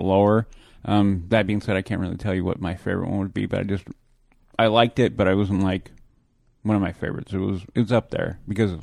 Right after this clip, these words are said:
we only have, like, maybe four that we can, five to really dig out where we're really like, "That was cool." Um,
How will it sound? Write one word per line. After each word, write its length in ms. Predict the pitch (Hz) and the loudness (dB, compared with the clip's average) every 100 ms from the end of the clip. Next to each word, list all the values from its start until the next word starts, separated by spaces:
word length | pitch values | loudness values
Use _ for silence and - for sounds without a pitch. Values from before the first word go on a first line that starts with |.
| - - | -14 -10
we 180 | 104 101 | -4 -2
only 160 | 92 92 | 0 -2
have, 120 | 87 | -4
like, 160 | 82 | -6
maybe 220 | 92 85 92 | -6 -6 -6
four 260 | - 95 | -4 -2
that 160 | 92 92 | -2 -6
we 100 | 95 | -8
can, 280 | - - - | -10 -12 -8
five 320 | 95 90 92 | -4 -4 -6
to 60 | |
really 340 | - 95 92 90 82 - | -10 -8 -8 -10 -10 -4
dig 160 | 104 | 0
out 220 | 95 92 | 2 2
where 100 | 90 | 2
we're 140 | 90 92 | 0 0
really 280 | 92 90 80 | -2 -2 -4
like, 200 | 80 82 | -8 -8
"That 160 | 73 | -8
was 100 | - | -10
cool." 300 | - 90 80 - - - - - | -8 -6 -6 -12 -20 -20 -20 -10
Um, 360 | 104 104 98 | -2 0 2